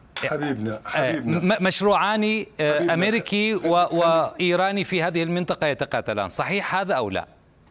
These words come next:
Speaker 1: أول، أول شيء هذا مؤكد، مؤكد.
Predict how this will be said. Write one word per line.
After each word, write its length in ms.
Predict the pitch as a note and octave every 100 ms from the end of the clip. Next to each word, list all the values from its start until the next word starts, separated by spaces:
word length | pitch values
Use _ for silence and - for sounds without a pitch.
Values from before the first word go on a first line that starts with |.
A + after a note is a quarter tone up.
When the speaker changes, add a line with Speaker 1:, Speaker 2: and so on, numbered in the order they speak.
| _ _ _ _ _ _ _ - - - - - _ - _ _ - - - - _ _ E3+
Speaker 1:
أول، 260 | F#3 F#3 F#3
أول 240 | F#3+ F#3+
شيء 280 | E3+ G3+ F3
هذا 200 | F#3 F3
مؤكد، 540 | E3+ E3+ F3 - A#2 F2 - B2 A#2
مؤكد. 520 | F3 F#3+ - C3